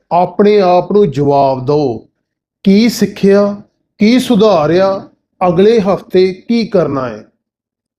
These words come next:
ਤੇ ਆਖਿਰ ਦੇ ਵਿੱਚ ਡੈਡਲਾਈਨ ਜ਼ਰੂਰ ਲਗਾਓ। ਲਕਸ਼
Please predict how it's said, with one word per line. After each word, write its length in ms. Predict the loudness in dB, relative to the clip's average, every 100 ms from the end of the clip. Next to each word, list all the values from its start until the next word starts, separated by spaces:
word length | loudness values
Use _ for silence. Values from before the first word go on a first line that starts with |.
| _ _ _ _ _ _ -4
ਤੇ 220 | -4 -2 -2
ਆਖਿਰ 360 | -2 0 -2
ਦੇ 160 | 0 0
ਵਿੱਚ 460 | -2 -8 -12 -14 -14 _ _ _ _ -12
ਡੈਡਲਾਈਨ 1040 | -2 0 2 2 2 2 0 -2 -6 -12 -6
ਜ਼ਰੂਰ 480 | 0 2 2 2 2
ਲਗਾਓ। 480 | 0 0 -2 -6 _ _ _ _ _ _ _ _ _ _ _ _ _ _ _ _ _ -4
ਲਕਸ਼ 520 | 0 0 -2 -6 -2